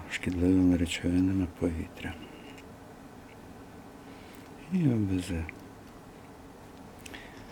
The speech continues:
Вдень вони ховаються, а вночі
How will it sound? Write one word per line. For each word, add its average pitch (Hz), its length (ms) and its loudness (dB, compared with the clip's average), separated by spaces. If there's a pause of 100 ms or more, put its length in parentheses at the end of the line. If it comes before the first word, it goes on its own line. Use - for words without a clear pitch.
(260)
Вдень 92 400 12
вони 85 220 10
ховаються, 120 880 6 (1300)
а 98 60 8
вночі 87 640 6